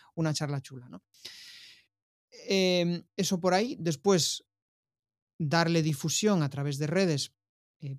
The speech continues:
pues con un formato vídeo vertical o un formato vídeo horizontal, sacando aquellos fragmentos que consideres más, más útiles o, o que le pueden aportar más a tu audiencia. Eso es una muy buena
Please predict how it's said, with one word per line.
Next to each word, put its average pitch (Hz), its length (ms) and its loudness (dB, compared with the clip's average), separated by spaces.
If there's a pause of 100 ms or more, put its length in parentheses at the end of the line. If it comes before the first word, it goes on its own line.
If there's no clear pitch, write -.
pues 143 260 -6
con 139 640 -2
un 151 140 -4
formato 143 640 -4
vídeo 143 240 -2
vertical 202 600 0
o 175 60 4
un 151 80 2
formato 143 360 -6
vídeo 139 500 -4
horizontal, 143 640 -2 (240)
sacando 147 640 -4
aquellos 139 480 -6
fragmentos 147 560 -4
que 143 120 -8
consideres 139 520 -4
más, 139 500 -4 (880)
más - 240 -8
útiles 175 540 0
o, 139 80 -4
o 135 420 -6
que 147 100 -6
le 135 100 -4
pueden 143 200 -4
aportar 139 300 -6
más 139 220 -4
a 143 40 -6
tu 143 240 -6
audiencia. 185 500 -4
Eso 156 180 -10
es 143 100 -10
una 139 420 -4 (280)
muy 151 120 -4
buena 143 680 -2